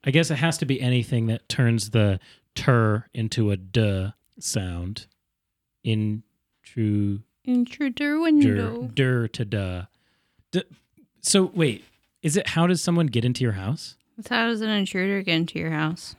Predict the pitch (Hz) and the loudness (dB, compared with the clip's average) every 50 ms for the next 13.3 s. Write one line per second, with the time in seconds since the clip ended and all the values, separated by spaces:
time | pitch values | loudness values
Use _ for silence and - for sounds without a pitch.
0 | _ _ _ _ - 160 170 - 98 82 85 87 92 98 - _ _ _ _ _ | _ _ _ _ -2 -2 -2 0 -2 -4 -2 -4 -6 -6 -8 _ _ _ _ _
1 | _ - 214 233 254 - 226 254 277 - 320 277 - - 202 180 160 147 175 170 | _ 2 2 2 2 2 2 2 2 4 2 2 4 4 4 4 4 4 4 6
2 | 165 165 151 - 160 156 143 135 - 185 185 147 123 147 131 - - - 147 147 | 6 6 4 4 2 2 2 0 -2 -6 -6 0 0 0 0 0 -4 -4 -2 -2
3 | 185 190 - - 151 160 139 139 131 - - - - 147 147 151 147 - - 151 | -2 -4 -2 0 0 2 2 2 -2 -2 -6 0 2 4 4 4 2 0 2 4
4 | 139 135 131 127 113 107 104 104 101 110 - - _ _ _ _ _ _ _ _ | 4 6 6 6 4 4 2 2 0 -2 -6 -10 _ _ _ _ _ _ _ _
5 | _ _ _ - 143 139 135 131 127 117 117 107 - - _ - - 147 147 - | _ _ _ 4 4 6 6 4 4 2 2 0 0 -4 _ 2 2 2 2 2
6 | - 147 135 131 123 120 117 110 - - - 131 127 120 113 95 - _ _ _ | 0 0 2 2 2 2 2 0 -2 0 2 2 2 2 0 -2 -6 _ _ _
7 | _ _ _ _ _ _ _ _ 151 139 123 131 123 120 - - - - _ _ | _ _ _ _ _ _ _ _ 0 2 2 2 -2 -2 -4 -12 -20 -20 _ _
8 | _ _ _ _ - - - 180 190 190 170 127 - 95 80 - - - - - | _ _ _ _ -16 -4 0 2 2 4 2 0 0 -6 -12 -14 -18 -20 -20 -20
9 | - - - _ _ _ _ _ _ - 208 226 196 196 208 - 117 - 143 143 | -20 -20 -20 _ _ _ _ _ _ -10 -8 -8 -8 -8 -12 -16 -6 -2 0 0
10 | 139 - - - - 156 156 156 151 139 120 - - - 127 135 131 120 117 110 | 0 -2 -8 -2 0 2 4 4 4 2 2 -2 -6 0 2 4 4 4 4 0
11 | 107 113 120 107 120 120 117 110 107 117 117 110 107 104 104 98 95 92 - _ | -2 -8 -4 2 4 4 4 4 4 4 4 4 4 2 0 -4 -6 -8 -12 _
12 | _ _ _ _ _ - 135 107 123 120 - - - - - 127 120 123 117 113 | _ _ _ _ _ -20 -4 0 0 0 0 0 -6 -2 0 2 4 4 4 4
13 | 110 107 104 104 101 98 | 2 2 2 0 0 -2